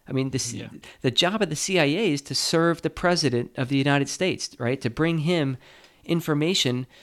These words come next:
Speaker 1: that he needs to know what's going on overseas, uh, you know, so he can make, I guess, informed decisions on foreign policy issues.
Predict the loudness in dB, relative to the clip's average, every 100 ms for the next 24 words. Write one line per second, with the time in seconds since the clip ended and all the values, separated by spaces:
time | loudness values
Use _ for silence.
0 | -8 -2 0 0 0 -2 -2 0 0 0
1 | -2 -4 -4 -4 -4 -2 -2 -4 -2 -2
2 | -4 -10 _ _ _ -2 0 0 0 -2
3 | -6 -6 -8 -10 _ _ _ _ -4 -2
4 | -2 -4 -4 -2 -2 0 0 -2 -2 -2
5 | -4 -6 -4 -4 -2 -4 -2 0 0 -2
6 | -4 -2 -2 -4 -6 -8 -8 -6 -6 -4
7 | -4 -2 0 0 0 -2 -4 -6 -12 -16